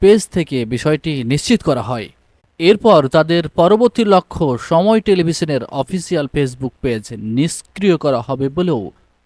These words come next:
জানিয়ে দিয়েছে তারা। আজ শনিবার সকাল পৌনে নয়টায় বেশ কয়েকবার Facebook-এ সাদ্দামের আইডি সার্চ দিয়েও পাওয়া যায়নি।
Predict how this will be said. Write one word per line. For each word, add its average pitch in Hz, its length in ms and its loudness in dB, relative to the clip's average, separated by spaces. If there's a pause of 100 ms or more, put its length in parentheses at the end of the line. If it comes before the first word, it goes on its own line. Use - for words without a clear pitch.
(180)
জানিয়ে 151 380 0
দিয়েছে 123 340 -6
তারা। - 300 -12 (380)
আজ 147 140 0
শনিবার 202 540 4
সকাল 160 420 -2 (180)
পৌনে 208 280 0
নয়টায় 131 460 -2
বেশ 147 240 -4
কয়েকবার 180 440 0 (160)
Facebook-এ 208 540 2
সাদ্দামের 202 600 2 (100)
আইডি 185 320 2
সার্চ 170 400 2 (140)
দিয়েও 165 380 2 (100)
পাওয়া 160 260 4
যায়নি। 110 400 -6